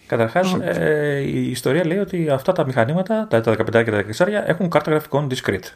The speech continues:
Speaker 1: έτσι.
Speaker 2: Ναι.
Speaker 1: Που σημαίνει ότι πρέπει κάτι να κάνεις και εκεί.
Speaker 2: Σαφώς, σαφώς. Είναι, δηλαδή, αν όντως ισχύει αυτό το πράγμα και το κάνει, δείχνει μια αυτοπεποίθηση,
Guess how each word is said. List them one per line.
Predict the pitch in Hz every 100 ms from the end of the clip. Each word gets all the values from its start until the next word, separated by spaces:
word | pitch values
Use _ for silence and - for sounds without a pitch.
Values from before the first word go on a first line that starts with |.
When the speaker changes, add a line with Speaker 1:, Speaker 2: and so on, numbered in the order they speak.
| _ -
Speaker 1:
έτσι. | 117 101 - - - - - -
Speaker 2:
Ναι. | 208 143 90 - - _
Speaker 1:
Που | - 120
σημαίνει | 123 180
ότι | 170
πρέπει | 165 170
κάτι | 170 165
να | 127
κάνεις | 160 156
και | 143
εκεί. | - 107 - - - _ _ _ _ _ _ _ _ -
Speaker 2:
Σαφώς, | 196 196 127 - - -
σαφώς. | 131 131 127 - - _ _ _ _ - - _
Είναι, | - 196 208 202
δηλαδή, | 165 165 185 208 - - -
αν | 165 196 180
όντως | 190 175 135
ισχύει | 113 135
αυτό | 123 120
το | 113
πράγμα | 104 104 104 123
και | 101
το | 101
κάνει, | 98 98 95 117 156 -
δείχνει | 127 175 165
μια | 160 175 165 147 123 107 101 95 - - -
αυτοπεποίθηση, | 117 110 117 113 123 113 110 - 160